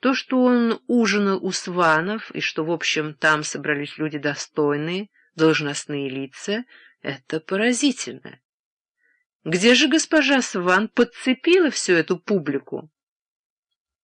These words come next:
Ты заметил, сколько лукавства было в его наблюдении?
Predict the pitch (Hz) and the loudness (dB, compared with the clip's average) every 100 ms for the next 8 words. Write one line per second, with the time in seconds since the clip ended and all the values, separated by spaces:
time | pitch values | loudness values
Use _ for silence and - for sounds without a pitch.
0 | _ 160 147 143 139 208 - 196 - - | _ -4 0 -2 0 -4 -4 -10 -12 -20
1 | - - - 165 - 165 202 - 202 151 | -16 -12 -2 -2 2 2 2 0 -2 -2
2 | - - 143 139 147 147 147 143 151 147 | -6 -8 -6 0 0 0 -2 0 0 0
3 | - 160 165 170 170 151 147 127 110 - | -4 -2 -2 0 -4 -2 -4 -4 -10 -14